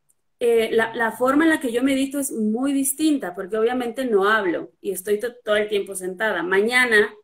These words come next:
eh, a esto les quería comentar, mañana voy a estar desde las siete de la mañana, hora Ciudad de México, hasta las siete de la noche, hora Ciudad de México, meditando en conexión directa con India.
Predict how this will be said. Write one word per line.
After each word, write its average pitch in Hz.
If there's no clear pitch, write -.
eh, 214
a 220
esto 247
les 269
quería 233
comentar, 233
mañana 277
voy 339
a 320
estar 302
desde 262
las 208
siete 320
de 339
la 294
mañana, 254
hora 254
Ciudad 226
de 233
México, 269
hasta 220
las 196
siete 262
de 285
la 233
noche, 269
hora 247
Ciudad 233
de 233
México, 254
meditando 262
en 302
conexión 226
directa 226
con 226
India. 202